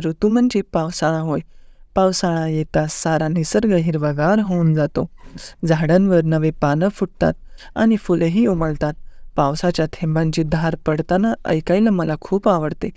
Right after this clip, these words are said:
पावसाळ्यात मी माझ्या मित्रांसोबत खेळण्यासाठी बाहेर जातो. आम्ही पावसात भिजतो, कागदाच्या बोटी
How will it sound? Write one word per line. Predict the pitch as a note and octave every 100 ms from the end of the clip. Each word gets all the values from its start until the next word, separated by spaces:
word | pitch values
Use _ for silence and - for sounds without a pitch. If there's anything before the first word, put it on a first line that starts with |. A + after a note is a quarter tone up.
| - - - -
पावसाळ्यात | C4 C4+ B3+ A#3+ A3 -
मी | F3+ E3+
माझ्या | D#3+ D#3+ D3+
मित्रांसोबत | D3+ - D#3+ E3+ F3 D#3+ D#3+ -
खेळण्यासाठी | - D#3+ D#3 G#3+ A#3+ G#3 F3
बाहेर | D#3+ E3 E3+ G3+
जातो. | G#3+ F#3+ - E3+ _ _ _ _
आम्ही | B3 A3+ G3
पावसात | F3+ - E3+ D#3+ D#3+ D#3
भिजतो, | D#3 E3+ - - D#3+ D3+
कागदाच्या | D#3 D3+ D3+ D#3+ E3+
बोटी | D3+ D3+ D3+